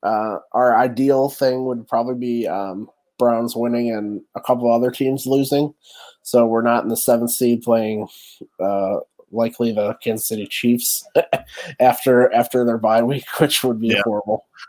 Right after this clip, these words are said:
Speaker 2: Well, actually, I think with the reseeding, though, unless, like, say the Browns are the sixth seed, unless the seventh seed somehow upsets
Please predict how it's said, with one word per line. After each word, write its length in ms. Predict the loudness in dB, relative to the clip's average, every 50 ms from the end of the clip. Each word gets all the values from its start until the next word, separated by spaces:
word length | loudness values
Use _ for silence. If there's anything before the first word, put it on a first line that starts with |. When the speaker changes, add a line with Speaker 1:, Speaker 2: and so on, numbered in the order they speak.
| _ _ 4
Speaker 2:
Well, 140 | 4 6 6
actually, 440 | 6 4 2 0 0 0 0 2 2
I 80 | 2 0
think 260 | -2 -4 -6 -4 -4
with 180 | -4 -4 -4
the 80 | -4 -6
reseeding, 600 | -6 -4 -4 -6 -6 -6 -6 -6 -6 -4 -4 -2
though, 240 | 0 0 0 -2 -4 -6 -10 -12
unless, 500 | -6 -2 -2 0 0 0 -2 -2 -4 -6 _ -8
like, 220 | -6 -6 -6 -4
say 180 | -6 -6 -4 -4
the 80 | -4 -4
Browns 260 | -4 -4 -6 -6 -6
are 80 | -8
the 80 | -6 -4
sixth 300 | -4 -4 -4 -4 -4 -4
seed, 220 | -2 -2 -2 -2 -4
unless 380 | -4 -6 -4 -4 -4 -4 -4
the 80 | -4 -2
seventh 420 | 0 2 2 2 0 0 -4 -6
seed 260 | -4 -4 -4 -4 -2 -2
somehow 340 | -4 -4 -2 -2 0 0
upsets 840 | 0 0 -2 -2 0 0 2 2 2 2 2 0 0 0 0 -4 -6